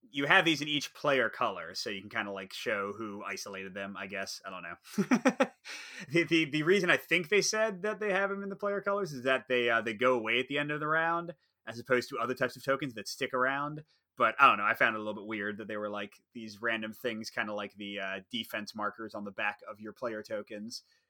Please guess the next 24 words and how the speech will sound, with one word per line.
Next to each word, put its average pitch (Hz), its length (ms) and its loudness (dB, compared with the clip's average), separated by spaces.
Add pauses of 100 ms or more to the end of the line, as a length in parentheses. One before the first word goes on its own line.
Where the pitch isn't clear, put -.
(280)
But 180 180 10
the, 156 220 6
uh, 135 40 8
mechanical 185 500 2
effect 147 420 0
is 123 400 0
that, 113 460 0 (440)
uh, 123 400 10
invaders 147 360 2
can't 139 200 4
explore 175 640 4
into 165 300 -2
a 160 40 -4
place 165 300 -4
that's 147 160 -10
isolated 156 560 -2
for 156 140 -8
that 143 180 0
round. 156 480 0 (440)
It 131 140 -4
can't 156 240 4
be 156 100 0
used 139 800 0 (220)
to 131 200 -2